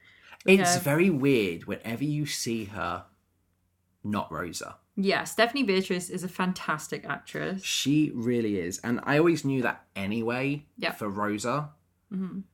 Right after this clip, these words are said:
Speaker 1: And, like, you hear her talk normally, and it's completely different. And it makes you appreciate, like, Rosa's a phenomenal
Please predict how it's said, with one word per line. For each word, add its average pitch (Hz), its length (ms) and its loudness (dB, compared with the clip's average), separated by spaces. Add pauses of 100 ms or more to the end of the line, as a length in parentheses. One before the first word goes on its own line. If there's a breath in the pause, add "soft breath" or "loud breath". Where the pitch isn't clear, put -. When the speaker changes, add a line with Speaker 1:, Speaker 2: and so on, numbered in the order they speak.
(260)
Speaker 1:
And, 123 120 -2
like, 117 180 -2
you 120 80 0
hear 143 200 2
her 120 140 -6
talk 104 280 -6
normally, 104 400 -4
and - 120 -14
it's - 100 -20
completely 98 460 -10
different. 95 400 -8
And 107 100 -6
it 104 60 -4
makes 107 200 -4
you 113 60 -6
appreciate, 101 340 -8
like, 101 180 -6
Rosa's 107 420 -6
a - 40 -20
phenomenal 95 680 -6